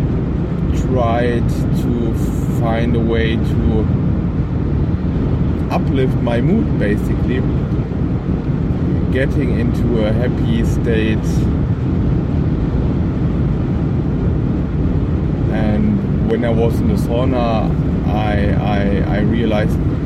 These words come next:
talking about it is probably the best way. So that's why I'm just,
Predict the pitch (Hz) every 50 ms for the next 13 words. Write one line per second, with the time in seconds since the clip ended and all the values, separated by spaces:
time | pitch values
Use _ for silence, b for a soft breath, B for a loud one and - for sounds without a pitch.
0 | - - - - - - - - - - - - 139 160 180 185 - - 147 135
1 | 123 110 123 113 113 113 110 113 110 107 110 123 - - - 135 160 170 147 131
2 | 117 113 104 110 104 92 101 101 95 - - - 98 92 90 87 - - - -
3 | - - - - - - - 151 151 139 131 120 120 117 113 - - 120 120 113
4 | 110 110 110 110 110 113 107 101 - - - -